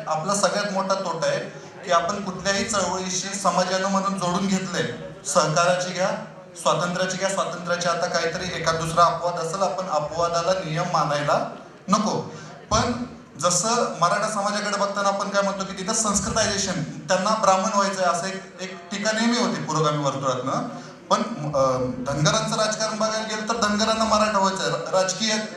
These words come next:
जे काही लवाजमा आहे किंवा त्यांचा राजकीय जो वावर आहे,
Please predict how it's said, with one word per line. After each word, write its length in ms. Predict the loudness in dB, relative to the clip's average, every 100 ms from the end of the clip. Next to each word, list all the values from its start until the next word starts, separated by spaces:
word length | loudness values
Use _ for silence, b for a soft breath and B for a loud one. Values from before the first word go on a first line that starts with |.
| -10
जे 180 | -4 0
काही 240 | 2 4
लवाजमा 420 | 4 4 2 0
आहे 140 | -2 -2
किंवा 180 | -4
त्यांचा 280 | -4 -2 2
राजकीय 340 | 2 2 0 -2
जो 160 | 0
वावर 280 | 2 4 2
आहे, 160 | 0